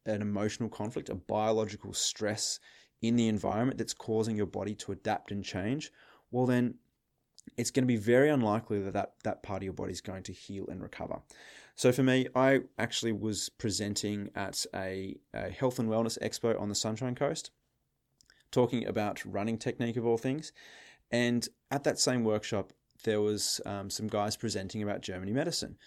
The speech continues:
And I was like, "Oh, this sounds interesting. This sounds quite cool." And anyway, I went over there and listened to their talk, and my mind was blown. Everything that they said made so much sense. A lot of the stuff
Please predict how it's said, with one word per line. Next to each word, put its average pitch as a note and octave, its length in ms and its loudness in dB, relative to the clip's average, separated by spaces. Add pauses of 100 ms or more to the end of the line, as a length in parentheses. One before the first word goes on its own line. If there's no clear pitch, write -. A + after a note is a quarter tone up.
(320)
And A#2 80 -2
I - 20 4
was A#2+ 80 2
like, C#3+ 120 4
"Oh, F3+ 120 4
this B2+ 140 0
sounds G2 240 0
interesting. G2 380 -4
This A2 120 -4
sounds F#2+ 440 -6
quite G2 260 -6
cool." G#2+ 300 -6 (1080)
And A2+ 260 0
anyway, C3+ 240 6
I A#2 80 6
went C#3 180 4
over C3+ 180 4
there G#2+ 200 2
and G#2+ 120 0
listened G#2 300 -2
to - 40 -4
their G2+ 120 -2
talk, G2 440 -6 (580)
and A2+ 220 2
my A2+ 120 6
mind A#2+ 260 6
was A2 120 4
blown. G2+ 360 -2
Everything B2+ 380 2
that C3+ 140 -2
they A#2 120 2
said G2+ 540 0
made G2+ 280 -4
so G2+ 240 0
much - 280 -8
sense. F2+ 240 -8
A - 60 -2
lot B2+ 160 6
of D3 60 6
the C3+ 60 2
stuff - 320 2